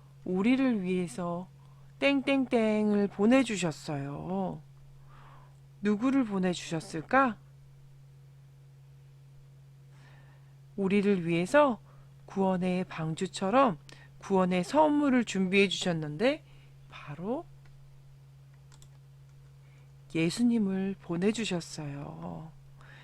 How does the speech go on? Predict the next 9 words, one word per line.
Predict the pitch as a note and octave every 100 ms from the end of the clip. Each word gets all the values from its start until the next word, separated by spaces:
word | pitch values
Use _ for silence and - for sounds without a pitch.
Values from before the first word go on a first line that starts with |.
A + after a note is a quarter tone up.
| - -
바로바로 | - F3+ F3+ F3 E3+ E3+ F3 - - -
우리 | F#3 F3+ E3+
예수님을 | F3+ - A3+ G3+ G3 D4+ A#3 - - - - -
하나님이 | C#4+ C#4+ C4 B3 A3+ A3+ A3+
주시는 | - F3+ - F3+ F3 F3 - - - -
구원의 | - F3+ F#3 F#3+ F#3
방주, | - E3+ F3 F3 - D#3 C#3 - - - - - -
구원의 | - E3+ E3 D3+ D#3 - - -
선물이에요. | - - C#4+ C#4+ C#4 G#3+ E3+ D#3 D3+ D#3 D#3+